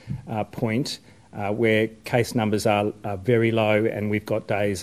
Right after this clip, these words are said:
of literally no true cases. Um, and so we should, we should go out with all the precautions that we've talked about, um, but we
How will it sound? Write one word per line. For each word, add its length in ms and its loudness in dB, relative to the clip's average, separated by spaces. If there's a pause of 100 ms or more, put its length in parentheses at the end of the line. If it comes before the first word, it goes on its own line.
of 60 -4 (320)
literally 380 -2 (180)
no 60 0 (280)
true 160 -2 (120)
cases. 340 -4 (760)
Um, 140 0 (180)
and 160 -4
so 60 2 (140)
we 120 2
should, 180 4 (200)
we 100 2
should 140 6 (120)
go 40 12 (120)
out 200 4
with 140 6
all 200 10
the 140 8
precautions 500 4
that 120 2
we've 220 -2
talked 240 -2
about, 240 -2 (580)
um, 160 2 (360)
but 160 4
we 60 6